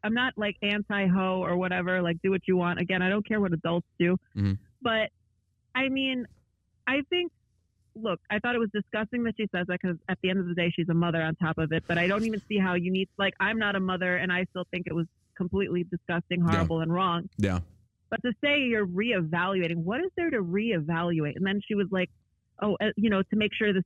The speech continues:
Speaker 1: doesn't happen again."
Speaker 2: D-
Speaker 1: Doesn't happen again? I
Speaker 2: Mm-hmm.
Speaker 1: mean, if somebody were to molest and sexualize and objectify your child,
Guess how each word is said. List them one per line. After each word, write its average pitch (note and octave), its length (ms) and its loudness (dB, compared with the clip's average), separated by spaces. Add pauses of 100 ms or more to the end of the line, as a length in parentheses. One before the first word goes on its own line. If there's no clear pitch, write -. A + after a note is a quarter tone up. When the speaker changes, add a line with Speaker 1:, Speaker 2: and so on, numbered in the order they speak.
Speaker 1:
doesn't F#3+ 240 2
happen F3+ 320 2
again." E3+ 380 0 (180)
Speaker 2:
D- D#3 100 -2
Speaker 1:
Doesn't G#3+ 380 2
happen F#3+ 460 4
again? F3 420 2
I - 100 4
Speaker 2:
Mm-hmm. - 80 6
Speaker 1:
mean, A3 120 6
if G#3 160 0
somebody C#4 300 2
were B3+ 160 4
to A#3 60 2
molest G3+ 440 2 (140)
and F#3 140 0 (120)
sexualize F#3+ 640 0 (100)
and F3+ 140 0
objectify F3+ 560 -2
your F3 180 0
child, F3+ 460 -2